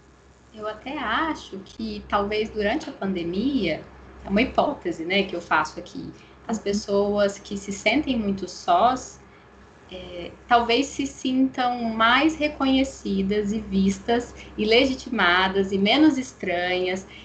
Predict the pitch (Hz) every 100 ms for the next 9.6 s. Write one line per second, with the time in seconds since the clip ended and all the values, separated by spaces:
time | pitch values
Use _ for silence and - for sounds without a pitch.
0 | - 202 208 214 226 240 - - 214 233
1 | 202 240 - 466 453 370 - 254 240 202
2 | 190 175 160 156 - - - 185 185 185
3 | 190 277 370 277 - - 196 185 180 160
4 | - 226 202 185 190 190 202 202 269 294
5 | 262 240 220 - 196 196 185 185 190 214
6 | 196 196 262 285 - 196 175 165 185 247
7 | 240 185 156 - - - - 214 226 240
8 | 247 220 226 233 - 247 240 311 523 370
9 | 349 - 165 151 -